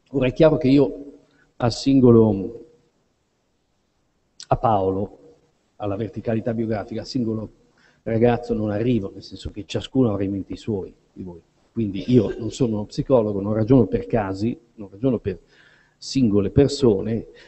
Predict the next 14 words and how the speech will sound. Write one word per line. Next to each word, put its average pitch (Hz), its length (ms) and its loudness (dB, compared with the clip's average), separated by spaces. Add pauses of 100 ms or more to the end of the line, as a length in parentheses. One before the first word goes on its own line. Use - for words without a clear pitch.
(280)
eh, 104 580 2 (140)
e 127 140 -4
questo, 120 600 0
e 127 80 -2
non 110 180 2
posso 120 300 4
farlo 104 380 0
qui, 127 200 2
non 98 140 -2
avrebbe 98 360 -4
forse 101 500 0 (220)
molto 101 380 -12
senso. 92 600 -8 (340)
Ehm, 104 720 0